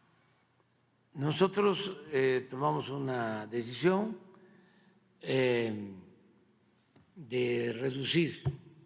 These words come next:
considerablemente el dinero, mm, destinado a la publicidad. Y eso se logró. Yo creo que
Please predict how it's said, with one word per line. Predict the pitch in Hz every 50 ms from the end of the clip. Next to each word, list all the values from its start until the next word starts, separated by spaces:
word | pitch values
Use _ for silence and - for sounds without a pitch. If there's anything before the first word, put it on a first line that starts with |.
| - - - -
considerablemente | 117 123 117 - 123 127 123 127 131 135 127 123 123 120 110 107 101 92 87 - - - _ _ _ _ _ _ _ _ _ _ _ _ _ _ _ _ _ _ _ _ _ _ _
el | - - 117
dinero, | 117 127 131 143 151 156 156 151 156 160 - - - - - - - - - - _ _ _ _ _ _ _ _ -
mm, | 113 107 104 104 101 98 98 95 98 98
destinado | 107 117 113 - 127 127 131 135 139 135 131 123
a | 120
la | 113 107 98
publicidad. | - 104 104 104 98 90 - 92 95 92 92 - - - - - - - - - - _ _ _ _ _ _ _ - -
Y | 139 170
eso | 165 - 170 175 170 - - - - - - - - - _ _ _ _ _ _ _ _
se | - - 139 139 127 120
logró. | 120 127 123 120 127 127 120 101 - - - - - - - - - - - _ _ _ _ _ _ _ _ _ _ _ _ _ _ _ _ _ _ _ _ _ -
Yo | 123 131 117
creo | 117 143 139 127 -
que | - 120 113 107 104 101 95 92 92 87 80 76